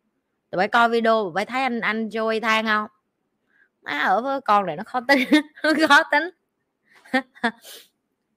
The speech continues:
Em sẽ nói khó tính vậy mà tại sao anh thích ở với chị như vậy? Nhưng mà chị khó tính nhưng mà chị, chị tốt cho ảnh. Giờ chị, chị khó tính theo kiểu tốt cho ảnh và ảnh biết ở với con gái dễ dãi biết chán rồi, hiểu không?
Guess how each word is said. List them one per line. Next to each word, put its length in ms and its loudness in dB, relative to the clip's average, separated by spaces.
Em 200 -8
sẽ 80 -10
nói 180 -4
khó 180 4
tính 200 2
vậy 100 4
mà 100 4
tại 180 0
sao 140 8
anh 140 6
thích 100 4
ở 200 6
với 100 -2
chị 120 -4
như 220 -2
vậy? 220 -10
Nhưng 200 -8
mà 80 -6
chị 120 -10
khó 200 -4
tính 240 -6
nhưng 120 -6
mà 80 -4
chị, 280 -12
chị 120 -8
tốt 260 2
cho 80 -2
ảnh. 340 -2
Giờ 320 -4
chị, 160 -6
chị 120 -6
khó 200 0
tính 240 -6
theo 120 -4
kiểu 200 -4
tốt 220 0
cho 60 -2
ảnh 200 -6
và 80 -4
ảnh 160 -6
biết 180 -2
ở 220 -4
với 180 -4
con 100 -4
gái 220 2
dễ 160 0
dãi 260 -2
biết 200 -6
chán 260 2
rồi, 280 2
hiểu 120 -6
không? 180 -2